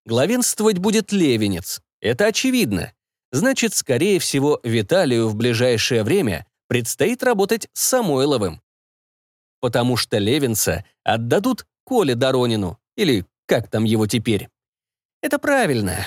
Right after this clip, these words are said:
потому что Коля старше и опытнее, а значит, авторитетнее.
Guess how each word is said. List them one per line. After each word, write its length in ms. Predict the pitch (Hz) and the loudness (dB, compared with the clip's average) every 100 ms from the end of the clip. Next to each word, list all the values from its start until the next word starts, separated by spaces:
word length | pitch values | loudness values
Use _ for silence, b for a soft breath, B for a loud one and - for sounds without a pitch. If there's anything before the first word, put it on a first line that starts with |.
| - | -4
потому 280 | 120 151 151 | 0 2 0
что 240 | - 123 | 0 -4
Коля 300 | - 247 139 | -2 0 0
старше 520 | - - 240 - 240 | -2 0 0 2 0
и 200 | - 226 | -2 0
опытнее, 720 | 214 151 113 104 107 87 - _ - | 2 2 0 -4 -2 -2 -4 _ -6
а 160 | 101 95 | -4 -2
значит, 480 | 104 196 269 - _ _ | -2 0 -2 -4 _ _
авторитетнее. 1000 | - 135 - 277 247 147 165 135 104 87 | -2 -2 0 -2 0 -2 0 0 -2 -4